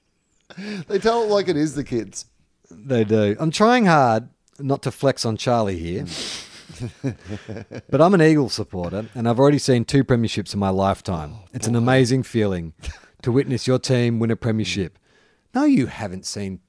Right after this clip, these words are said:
Speaker 2: Oh, he has.
Speaker 1: Yeah.
Speaker 2: One was, hey, buddy, bullshit. The first flag was when you were born. That doesn't count. You have not seen two flags in your lifetime. You can't count that. In the first six years doesn't count.
Speaker 1: I mean,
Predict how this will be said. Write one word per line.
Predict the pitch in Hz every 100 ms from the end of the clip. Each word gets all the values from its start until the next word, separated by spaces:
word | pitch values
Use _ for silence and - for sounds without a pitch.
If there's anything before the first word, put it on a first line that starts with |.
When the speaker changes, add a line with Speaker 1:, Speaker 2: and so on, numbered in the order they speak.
| -
Speaker 2:
Oh, | 110
he | 98
has. | 80 87 82 - - _ -
Speaker 1:
Yeah. | 87 87 180
Speaker 2:
One | 208 240 269 254
was, | 208 143 _ _ -
hey, | 156 127
buddy, | 98 151 120 101 - _ _ _
bullshit. | 170 151 117 131 95 - -
The | 143
first | - 180 170
flag | - 151 135
was | 120
when | 123
you | 127
were | 120
born. | 98 127 117 104
That | 131 123
doesn't | 151 127 123
count. | - 131 101
You | 120
have | 110 135
not | 143 151
seen | - 131 113
two | 127 113
flags | - 110 107 95
in | 104
your | 95
lifetime. | 92 92 - 92 80 80 90 131 -
You | 185
can't | - 254 190
count | - 139 123
that. | 95 78 - _ _ _ _ -
In | 180
the | 185
first | - 233 220
six | - 175 -
years | 143 123
doesn't | 123 104 104
count. | 98 85 - _ _ _ _ _ _ _ _ _ _ -
Speaker 1:
I |
mean, | 147 185 185 175 170